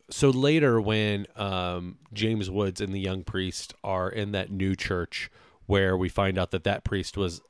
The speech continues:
accosted and, uh, grabbed by Valak is because he is a theologian scholar,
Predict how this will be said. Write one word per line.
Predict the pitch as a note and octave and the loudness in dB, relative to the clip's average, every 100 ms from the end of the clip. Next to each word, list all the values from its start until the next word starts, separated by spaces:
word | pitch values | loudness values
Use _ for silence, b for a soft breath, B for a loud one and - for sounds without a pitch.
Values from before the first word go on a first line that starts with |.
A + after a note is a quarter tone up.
| G2 | -8
accosted | - F#2 E2 - F#2 F2 - | -4 -4 -4 -6 -6 -6 -6
and, | F#2+ F2+ F2+ E2+ - _ - | -4 -4 -6 -8 -14 _ -6
uh, | F2+ E2+ | -4 -4
grabbed | D#2+ F#2 F#2 F2 | -4 -2 -2 -2
by | F2 | -4
Valak | E2+ F2+ F2 E2+ | -2 -2 -2 -4
is | F2+ | -8
because | - F2+ F#2 E2+ | -8 -6 -6 -6
he | F2+ F2+ | -6 -4
is | E2+ | -2
a | E2+ E2 E2 | -4 -6 -6
theologian | - F#2 F2+ F2 F2+ E2+ | -2 0 2 0 -2 -6
scholar, | - F2+ D#2+ F2+ G#2+ B2+ | -6 -4 -2 0 0 -2